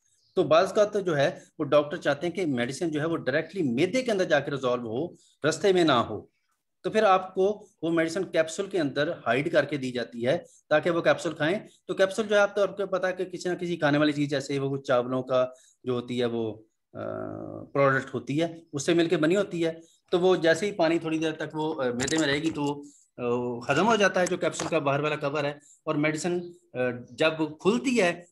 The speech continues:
तो मैदे के अंदर मौजूद होती है वो, ठीक है? वो रास्ते में खुराकी नाली के अंदर resolve नहीं होती।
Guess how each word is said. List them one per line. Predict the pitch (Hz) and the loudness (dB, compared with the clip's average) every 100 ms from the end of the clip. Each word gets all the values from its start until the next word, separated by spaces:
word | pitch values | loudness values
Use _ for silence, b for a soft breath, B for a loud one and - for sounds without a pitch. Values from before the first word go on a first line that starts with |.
| - | -2
तो | 185 | 0
मैदे | 165 170 170 | 2 2 0
के | |
अंदर | 147 | 0
मौजूद | 139 120 113 113 | 0 -2 -4 -8
होती | 107 104 | -8 -10
है | 95 | -12
वो, | 92 - _ _ _ _ _ | -14 -20 _ _ _ _ _
ठीक | 147 196 | -2 0
है? | |
वो | 202 190 | 2 2
रास्ते | 170 - 190 | 0 2 2
में | 175 | 4
खुराकी | 160 151 151 | 2 2 2
नाली | 165 143 143 | 2 2 0
के | 139 | -2
अंदर | 143 135 | -2 -2
resolve | 131 123 117 | 0 0 -2
नहीं | 117 113 101 | -4 -6 -8
होती। | 95 - - | -12 -20 -20